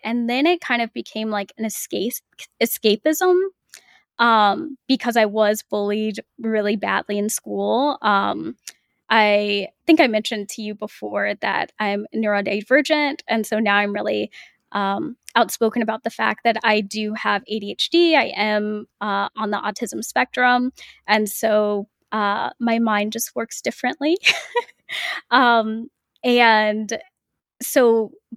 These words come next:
books to me around that age of, like, middle and high school became something that I could escape into. So it was more like fiction, like Harry Potter's, uh, Lord of the Rings, stuff like that, where you could be the hero of the story.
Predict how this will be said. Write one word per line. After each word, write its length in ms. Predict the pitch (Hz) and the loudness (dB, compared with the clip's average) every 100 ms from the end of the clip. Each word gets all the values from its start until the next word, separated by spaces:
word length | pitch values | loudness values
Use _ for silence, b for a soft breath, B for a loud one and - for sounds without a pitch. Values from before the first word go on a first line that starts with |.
| _ | _
books 320 | 294 269 - | 4 4 -4
to 120 | - 262 | -4 -2
me 460 | 233 226 214 214 | 0 -2 -2 -2
around 600 | 208 220 208 202 196 202 | -2 -4 0 2 4 2
that 180 | 202 - | -2 -4
age 360 | - 202 214 233 | -6 -6 -6 -10
of, 100 | 226 | -8
like, 240 | 247 - | -8 -2
middle 300 | 240 226 220 | 0 0 -2
and 100 | 214 | -4
high 180 | 220 226 | -6 -6
school 540 | 220 - 220 214 208 208 B B B _ | -4 -4 -4 -2 -2 -4 B B B _
became 400 | 247 - 226 214 | -2 0 0 0
something 420 | - 226 196 220 | 0 0 2 2
that 140 | 208 208 | 2 0
I 100 | 190 | -2
could 160 | 226 | -2
escape 460 | - - - 196 - | -4 -6 -4 -4 -2
into. 500 | 202 196 - - - | -4 -4 -6 -10 -8
So 140 | - 233 | -2 2
it 20 | |
was 140 | 262 | 4
more 160 | 294 294 | 4 4
like 160 | 226 | 0
fiction, 560 | - - - - 202 196 | -4 -8 -4 0 0 0
like 160 | 185 - | -4 -4
Harry 220 | 202 190 | -4 -4
Potter's, 880 | - 185 180 185 - 165 214 - - | -4 -4 -2 -4 -4 -6 -8 -10 -6
uh, 180 | 196 190 | -4 -4
Lord 220 | 202 208 190 | -2 -2 -2
of 60 | |
the 80 | 202 | -4
Rings, 600 | 196 190 190 196 208 - B B B | -4 -2 -2 -4 -8 -12 B B B
stuff 220 | - 330 | 2 4
like 140 | 240 214 | 4 2
that, 300 | 202 202 220 | 2 2 0
where 120 | 240 | -2
you 240 | 233 233 | 0 0
could 180 | 202 202 | -2 -8
be 160 | 220 214 | -4 -4
the 80 | |
hero 400 | 233 233 202 202 | -2 -2 0 0
of 80 | 202 | -2
the 100 | 220 | -6
story. 640 | - - 202 196 196 190 | -10 -8 -4 -2 0 0